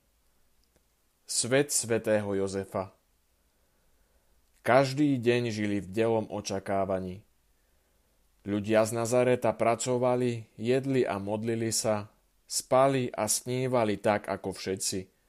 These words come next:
No pritom si uchovávali živé vedomie, že prostredníctvom ich bežných činností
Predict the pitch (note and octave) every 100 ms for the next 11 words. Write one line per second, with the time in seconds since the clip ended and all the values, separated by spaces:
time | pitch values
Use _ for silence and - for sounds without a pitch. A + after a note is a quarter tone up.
0 | _ _ _ _ _ _ _ C3 B2+ C#3
1 | D3 D3 C3+ C3 A2 B2+ C#3 C3+ C3+ C3
2 | B2 A#2+ A#2 C#3+ B2 A2 G#2+ A2 A#2+ A#2+
3 | A#2 A2 G2+ - - G#2 - A2 G#2+ B2
4 | A#2+ A2+ A2 - - G#2+ - A2 G#2 A#2
5 | C3 C3 A#2 G#2 - A2 A#2 A#2+ A#2 -
6 | A2+ A2 G#2+